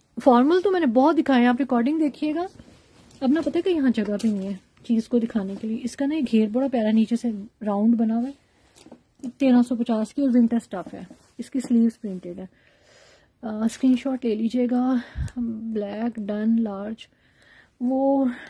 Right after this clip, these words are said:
ठीक है, आप उसका screenshot ले लें। चलिए, इंशाल्लाह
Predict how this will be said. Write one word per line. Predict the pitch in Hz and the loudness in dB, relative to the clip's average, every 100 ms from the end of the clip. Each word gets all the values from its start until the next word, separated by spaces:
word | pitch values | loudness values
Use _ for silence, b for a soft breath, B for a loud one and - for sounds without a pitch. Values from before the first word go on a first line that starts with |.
| B | B
ठीक | - 294 | -2 0
है, | 339 | 0
आप | 320 | -2
उसका | 302 302 | -4 -6
screenshot | - 269 247 269 262 254 | -4 -2 -2 -2 -6 -6
ले | 208 | -6
लें। | 233 254 b b b b b b b _ _ _ _ _ _ _ 233 _ - b b b _ - - - _ _ _ _ _ _ _ - _ _ _ _ _ _ _ _ _ _ | -6 -10 b b b b b b b _ _ _ _ _ _ _ -20 _ -20 b b b _ -6 -6 -8 _ _ _ _ _ _ _ -20 _ _ _ _ _ _ _ _ _ _
चलिए, | 302 330 | -4 -4
इंशाल्लाह | 311 285 311 285 | -4 -6 -4 -4